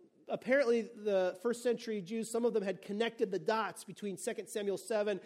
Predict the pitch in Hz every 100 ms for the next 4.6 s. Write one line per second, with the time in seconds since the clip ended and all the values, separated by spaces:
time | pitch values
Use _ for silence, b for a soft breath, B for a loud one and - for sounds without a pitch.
0 | B 220 214 196 151 220 208 196 B -
1 | 196 208 202 196 202 - 208 185 - 196
2 | 180 196 170 180 175 170 185 175 - 143
3 | 123 b - 339 392 381 269 339 269 220
4 | - 330 359 202 196 -